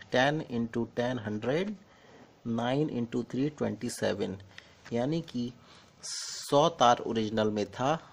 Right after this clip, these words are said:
और सत्ताईस बचा है, लेकिन question के according वो सत्ताईस नहीं है, वो पाँच सौ चालीस है।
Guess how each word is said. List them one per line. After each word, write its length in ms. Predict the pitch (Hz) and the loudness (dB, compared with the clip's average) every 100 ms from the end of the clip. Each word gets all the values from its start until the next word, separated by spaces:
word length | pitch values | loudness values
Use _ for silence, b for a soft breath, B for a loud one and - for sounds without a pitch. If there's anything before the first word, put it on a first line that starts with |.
| - | -10
और 120 | - 110 | -4 -2
सत्ताईस 640 | - 117 - 120 143 147 | -2 -4 2 4 4 2
बचा 280 | 110 - 107 | -2 2 0
है, 220 | 92 95 98 - | 0 -4 -8 -6
लेकिन 260 | 120 143 | -4 -2
question 440 | 135 123 - - 175 | -2 -2 -2 -4 -6
के 200 | - 135 | -2 -4
according 400 | - 117 113 117 | 0 2 2 0
वो 120 | 139 | 0
सत्ताईस 640 | 147 123 - 123 147 156 | 0 -2 0 0 0 0
नहीं 240 | 143 156 151 | -2 -2 -4
है, 200 | 113 107 | -6 -6
वो 100 | 135 | -4
पाँच 300 | 143 - 127 | -4 -2 -4
सौ 240 | - - 156 | -4 0 0
चालीस 500 | - 110 104 101 - | 2 0 0 -6 -8
है। 180 | 101 | -8